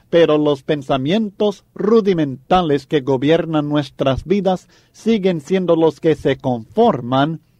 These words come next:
a las tradiciones de los hombres, conforme a los rudimentos del mundo, no según Cristo. No han adquirido la mente nueva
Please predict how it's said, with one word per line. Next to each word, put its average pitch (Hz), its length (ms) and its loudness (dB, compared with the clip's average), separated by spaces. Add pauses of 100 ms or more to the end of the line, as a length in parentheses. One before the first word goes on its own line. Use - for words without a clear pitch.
(440)
a 143 120 0
las 135 340 0
tradiciones 139 1120 -2 (280)
de 143 160 0
los 139 200 0
hombres, 113 520 -4 (360)
conforme 151 1000 -2 (260)
a 160 140 0
los 151 340 -2
rudimentos 160 1040 0
del 196 200 0
mundo, 196 500 -2 (600)
no 120 340 0
según 139 420 -4
Cristo. 123 540 -6 (760)
No 202 420 2
han 175 120 2
adquirido 151 680 0
la 135 240 2
mente 151 580 -4
nueva 135 640 0